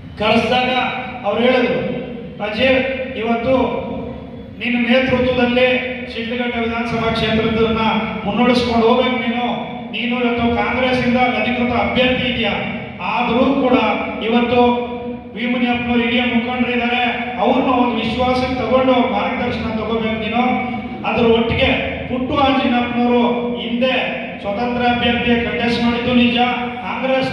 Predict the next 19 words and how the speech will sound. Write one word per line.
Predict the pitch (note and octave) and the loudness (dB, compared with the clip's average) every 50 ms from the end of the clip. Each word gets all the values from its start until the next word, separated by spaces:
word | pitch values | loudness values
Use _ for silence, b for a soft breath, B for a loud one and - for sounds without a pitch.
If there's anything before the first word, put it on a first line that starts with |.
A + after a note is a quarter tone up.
| B3 | -2
ಪಕ್ಷನ | A#3+ A#3+ A#3+ B3+ B3+ A#3+ A#3+ A#3 G#3+ | -4 -4 -4 -2 -2 0 0 0 0
ಎರಡು | G#3 - - - A#3+ - C4 | 0 0 0 0 0 0 0
ಸಾರಿ | A#3+ C4+ C4 C4 C4 C4 - | 2 2 4 4 4 2 2
ಕೂಡ | A#3+ A#3+ A#3 | 2 4 4
ಅವರು | A#3 A#3 A#3 A3+ A3+ A3 - - - - - - - F#3+ | 4 4 4 4 2 2 2 0 -2 -2 -4 -4 -4 -4
ವಿರೋಧವಾಗಿ | G3+ A3 A#3 B3+ C4 C4 B3 B3+ B3 B3 - A#3+ A#3+ A3+ - - - - - - - G3+ | -2 0 2 4 4 4 4 2 0 0 0 -2 -2 -2 -2 -4 -6 -6 -8 -8 -8 -8
ಕಂಟೆಸ್ಟ್ | - - G#3+ B3 B3+ B3+ B3+ A#3+ A#3+ | -8 -6 -4 -2 -2 -2 -2 -2 -2
ಮಾಡಿ | A#3+ A#3+ | -2 0
ಅಲ್ಲಿದ್ದ | A#3 A#3 G#3+ - - B3+ B3+ B3+ | -2 -2 -2 0 0 2 2 2
ಜನರು | B3 A3+ A#3 B3 B3+ B3 A3 | 2 2 2 2 2 2 2
ತೊಂದರೆ | A#3 A#3+ - B3 C4 B3+ B3+ | 0 0 2 2 2 4 4
ಆಗಿದೆ, | B3+ B3+ B3 A#3 A#3+ A#3+ A#3+ A#3 - - - - - - - F#3 | 2 0 0 0 -2 -2 -2 -2 -4 -6 -8 -8 -10 -10 -10 -8
ನೋವು | G3+ A3+ B3 C4+ C4+ C#4+ | -2 2 4 4 4 4
ಆಗಿದೆ, | C#4 C4+ - C#4+ C#4 A#3+ A#3 A3+ A#3 | 4 2 2 0 0 -2 -2 -4 -4
ಇಲ್ಲ | A#3 A#3+ | -4 -4
ಅಂತಲ್ಲ, | A#3+ A#3+ A#3+ A#3 A3+ A3+ A3+ A#3+ A#3 A#3 A#3 - - - | -4 -4 -6 -6 -6 -6 -6 -6 -6 -6 -6 -6 -6 -6
ಆದರೂ | A3 A3+ A#3 C4 C4+ - C4+ | -6 -4 -2 0 0 0 0
ಕೂಡ | C#4 B3 A#3+ | 2 2 2
ಈಗ | A#3+ A#3+ G#3+ - - | 2 2 2 0 0